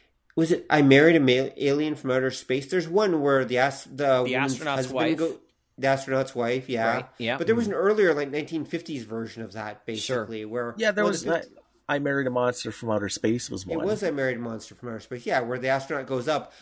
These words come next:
Speaker 1: When it comes back, it's not really her husband.
Speaker 3: Yeah.
Speaker 2: Right. Right.
Speaker 3: Well, well, there's a bunch. That was a Night of the Blood Beast.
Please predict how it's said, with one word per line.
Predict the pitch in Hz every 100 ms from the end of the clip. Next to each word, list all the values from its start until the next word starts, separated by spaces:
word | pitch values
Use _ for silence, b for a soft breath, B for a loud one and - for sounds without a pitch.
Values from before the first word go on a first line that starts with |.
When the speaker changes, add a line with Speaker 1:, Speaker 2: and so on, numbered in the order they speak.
| B
Speaker 1:
When | 139
it | 139
comes | 147 131
back, | 143 135
it's | 135 135
not | 131 120
really | 123 123 120
her | 107 110
husband. | 117 104 - 110 - _ _ -
Speaker 3:
Yeah. | 135
Speaker 2:
Right. | 107 104 - _ _ _ _ _ _ _ 107
Right. | 113 160 104 _ _
Speaker 3:
Well, | - - _ _ -
well, | 208
there's | 370 330
a |
bunch. | - 330 -
That | 170
was | 151
a | 135 -
Night | 117 135 135
of |
the | 120
Blood | 101 104 113 110
Beast. | 117 156 - -